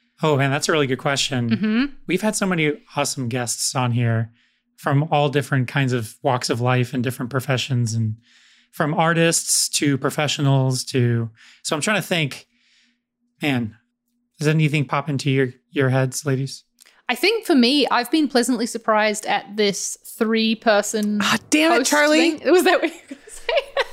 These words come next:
Speaker 2: say? <laughs>
Speaker 3: Yes.
Speaker 2: Like, I, I've been doing a, I, let's call it a duo podcast, I guess, for many years now. Um,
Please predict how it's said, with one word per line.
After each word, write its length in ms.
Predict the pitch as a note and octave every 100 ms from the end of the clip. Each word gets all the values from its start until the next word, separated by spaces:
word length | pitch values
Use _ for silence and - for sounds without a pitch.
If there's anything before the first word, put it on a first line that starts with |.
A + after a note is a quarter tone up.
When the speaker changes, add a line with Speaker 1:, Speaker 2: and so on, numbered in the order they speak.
| - - -
Speaker 2:
say? 80 | D4+
<laughs> 0 |
Speaker 3:
Yes. 760 | C#4+ D4+ D4 A#3 - - - - - - - -
Speaker 2:
Like, 260 | E4+ C#4 - E4 -
I, 220 | C#4 D#4
I've 240 | C#4+ E4+
been 180 | - A4
doing 380 | F4+ F4+ F4+ E4+
a, 580 | - B3+ C4 C4 B3+ B3+ -
I, 220 | A3+ A3+ -
let's 200 | - B3
call 180 | - C#4+
it 80 | G#3+
a 60 | F3+
duo 480 | F3+ G3+ A3+ C4 C4+
podcast, 580 | D4 C#4+ E4 D4+ D4
I 140 | - C#4
guess, 440 | B3 C4+ D#4+ - -
for 600 | - A#3+ A3 G#3 G#3 -
many 300 | A3+ A#3 B3
years 500 | A3+ G3 G#3 G3+ -
now. 400 | E3+ D3+ G3+ A3 -
Um, 500 | G#3 G3 F#3 F#3